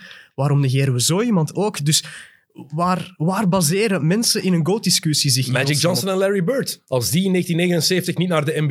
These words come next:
Speaker 2: A komen, en, want die hebben de N B A
Speaker 1: Mhm.
Speaker 2: helemaal nieuw leven ingeblazen. Het was toen het cocaïne-tijdperk, het
Speaker 1: Mhm.
Speaker 2: cocaine-era.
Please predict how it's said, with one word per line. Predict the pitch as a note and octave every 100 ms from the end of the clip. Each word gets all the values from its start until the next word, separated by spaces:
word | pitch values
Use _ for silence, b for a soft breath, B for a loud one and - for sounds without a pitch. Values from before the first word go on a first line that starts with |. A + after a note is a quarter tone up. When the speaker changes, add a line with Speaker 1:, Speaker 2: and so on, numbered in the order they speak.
| D#3+
Speaker 2:
A | E3+
komen, | E3 C#3+ D3
en, | C#3+ C3 A#2
want | C3+ G#2+
die | D3+
hebben | C3+ A#2
de | C3+
N | A#2+
B |
A | B2
Speaker 1:
Mhm. | G#2+
Speaker 2:
helemaal | B2+ E3+ A2+ D3 F3+
nieuw | G3 F3+
leven | F#3+ F#3 G3
ingeblazen. | F#3 F3+ F#3 F#3
Het | E3+
was | B2+
toen | - B2 B2
het | C3
cocaïne-tijdperk, | - C#3 A#2 C3 E3 F#3 F#3 F#3 G#3+ A3+
het | D#3
Speaker 1:
Mhm. | A#2+
Speaker 2:
cocaine-era. | C#3+ - E3 F#3 F3 G3+